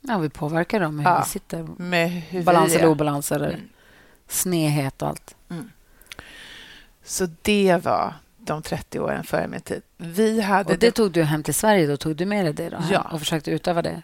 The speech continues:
Speaker 2: Eller rättare sagt, jag kommer ihåg vi hade vår första demo nittonhundraåttioåtta. Då åkte vi en tour, så här. Eh, jag och Marie-Louise genom Sverige. Vi var på Linköpings ridskola.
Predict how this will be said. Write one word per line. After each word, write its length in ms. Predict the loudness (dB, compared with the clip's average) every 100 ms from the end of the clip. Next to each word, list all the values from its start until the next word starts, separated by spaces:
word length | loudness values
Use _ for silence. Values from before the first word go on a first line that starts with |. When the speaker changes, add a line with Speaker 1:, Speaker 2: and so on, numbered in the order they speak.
| -4
Speaker 2:
Eller 180 | 2 6
rättare 260 | 4 4 0
sagt, 280 | -2 -2 -2
jag 120 | -2
kommer 180 | 0 0
ihåg 140 | 0
vi 60 | 0
hade 200 | 0 -2
vår 100 | -6
första 340 | -6 -8 -8
demo 500 | -4 0 0 -2 -6
nittonhundraåttioåtta. 1200 | -8 -10 -10 -10 -8 -8 -8 -10 -10 -6 -2 -2 -2 -16 -20 -20 -20 -20 -10
Då 200 | 0 2
åkte 200 | 2 0
vi 40 | -4
en 80 | -4
tour, 420 | -4 -2 -2 -4
så 200 | -10 -8
här. 220 | -8 -10 -18 -20 _ -20 -8
Eh, 360 | -4 -2 -2 -6
jag 260 | -2 0 0
och 60 | 0
Marie-Louise 720 | -2 -2 -2 -4 -6 -12 -6
genom 200 | -6 -4
Sverige. 320 | -6 -4 -2 -2
Vi 120 | -2
var 160 | -2
på 160 | -2 -4
Linköpings 1300 | -2 -2 -4 -10 -10 -4 -4 -4 -6 -4 -4 -4 -6
ridskola. 600 | -8 -8 -6 -2 2 2